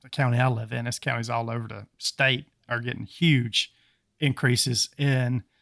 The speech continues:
in tax increases. I mean, more and more money's coming into school systems. And, you know, if you're gonna get twenty-one percent more in the school system, show me where that's going, right? How's that helping?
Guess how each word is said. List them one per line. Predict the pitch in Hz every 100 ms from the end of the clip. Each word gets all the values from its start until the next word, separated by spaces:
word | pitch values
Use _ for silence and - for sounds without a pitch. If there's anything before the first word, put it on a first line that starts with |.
| _ _ _ _ -
in | 139
tax | 143 190 208
increases. | 170 120 113 127
I | 123
mean, | 120
more | 117 127 143
and |
more | 147 147
money's | 143 147 -
coming | 160 151
into | 160 147
school | - - - 170
systems. | - 180 - 208 185 -
And, | 143 139 131 123 _ _ _ _ _ _
you | 196
know, | 190
if | -
you're | 151
gonna | 185
get | 190 -
twenty-one | 190 185 165
percent | - 170
more | 156 156
in |
the | 120
school | - 185
system, | - 120 131 120
show | - 147
me | 160 147
where | 147
that's | 131 -
going, | 135 120 110
right? | 113 127
How's | 113 131 139
that | 139 -
helping? | 123 123 113